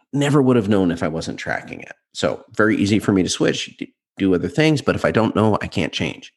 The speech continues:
Also, as I mentioned, I discovered that the protein bars are way higher in sugar than I want. And I discovered that,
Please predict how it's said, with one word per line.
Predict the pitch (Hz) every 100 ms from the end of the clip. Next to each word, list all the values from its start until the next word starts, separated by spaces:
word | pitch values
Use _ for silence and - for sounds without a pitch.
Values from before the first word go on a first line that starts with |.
| -
Also, | 95 95 104 87
as | 92
I |
mentioned, | 85 82 - 82
I | 87
discovered | 82 - 90 85 82
that | 87 -
the |
protein | - 170 170 90
bars | 73 62 -
are | 143
way | 165 208 -
higher | 147 104 85
in | 78
sugar | - 78 71
than | 64
I | 58
want. | 53 - _ _ _ _ _ -
And | 220 208 170 - - - _ _ _ _ -
I |
discovered | 135 131 - 131 131 123 -
that, | 101 95 87